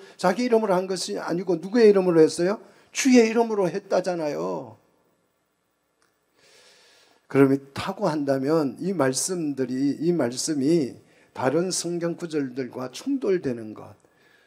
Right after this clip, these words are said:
상호 모순되는 거 아니겠습니까? 그래서 거의 대부분의 주석가들이 오늘 이 본문을 이렇게 해석을 합니다. 주의 이름을 부른다는 말은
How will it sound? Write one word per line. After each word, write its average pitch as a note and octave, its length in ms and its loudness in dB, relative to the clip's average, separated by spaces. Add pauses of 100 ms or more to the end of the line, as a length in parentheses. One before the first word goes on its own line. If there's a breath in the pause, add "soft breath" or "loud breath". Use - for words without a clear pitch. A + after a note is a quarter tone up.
(120)
상호 F3 560 -2
모순되는 F#3 680 2
거 E3 80 0
아니겠습니까? A#2 1000 -10 (460)
그래서 F3+ 240 2
거의 G#3+ 320 0
대부분의 D#3+ 680 -6
주석가들이 C3 840 -6 (800 soft breath)
오늘 E3 300 6
이 D#3+ 140 2
본문을 C#3+ 520 0
이렇게 D3+ 520 -2
해석을 C3+ 560 -8
합니다. G#2 500 -14 (440 soft breath)
주의 G3+ 260 6 (140)
이름을 E3 500 6
부른다는 C3 680 -2
말은 G#2+ 640 -14